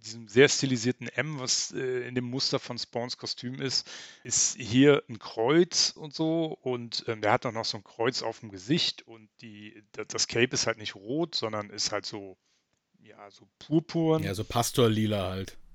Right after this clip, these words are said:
Speaker 1: Genau, hat halt so eine, so eine päpstliche Anmutung, sag ich mal. Und das, was bei Spawn diese, diese Totenköpfe sind, sind hier Kreuze und so. Also es ist schon ziemlich drüber.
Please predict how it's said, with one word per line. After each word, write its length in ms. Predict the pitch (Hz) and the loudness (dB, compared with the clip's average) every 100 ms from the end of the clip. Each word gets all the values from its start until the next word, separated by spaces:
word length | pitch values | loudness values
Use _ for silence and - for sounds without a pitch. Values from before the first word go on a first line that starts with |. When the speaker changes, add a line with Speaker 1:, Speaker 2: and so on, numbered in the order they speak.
| - | 2
Speaker 1:
Genau, 380 | 139 147 131 120 | 6 10 12 12
hat 140 | 113 | 10
halt 100 | 120 113 | 8 4
so 100 | 120 | 2
eine, 140 | 117 | 0
so 120 | 107 | -2
eine 360 | 110 104 101 - - | -4 -4 -4 -6 4
päpstliche 680 | 127 156 151 - 147 143 | 10 10 10 2 4 4
Anmutung, 580 | 120 151 170 180 - 170 | 4 4 2 0 -2 -2
sag 220 | 147 139 | 4 4
ich 140 | 139 - | 4 4
mal. 260 | 135 143 | 6 6
Und 120 | 127 113 | 6 4
das, 180 | 110 - | 4 4
was 140 | 123 | 2
bei 160 | - 110 | 4 2
Spawn 460 | - - 117 135 127 | 2 0 0 0 0
diese, 420 | 113 117 110 101 - _ _ _ | 2 4 4 2 -6 _ _ _
diese 220 | 107 104 | -12 -8
Totenköpfe 640 | - 139 170 151 139 - 127 | -2 -2 -2 -2 -2 -2 -2
sind, 220 | 113 123 | -2 -2
sind 160 | - 95 | -4 -2
hier 180 | 123 | 0
Kreuze 640 | 113 - 110 123 135 - 127 | 0 -2 0 2 2 0 -2
und 180 | 120 107 | -2 -6
so. 240 | 113 107 | -4 0
Also 200 | 110 104 | 2 4
es 100 | 113 | 4
ist 120 | 117 - | 6 6
schon 200 | 127 120 | 6 4
ziemlich 440 | - 127 120 - | 4 4 2 -2
drüber. 540 | 107 107 104 87 85 | -2 -2 0 -2 -4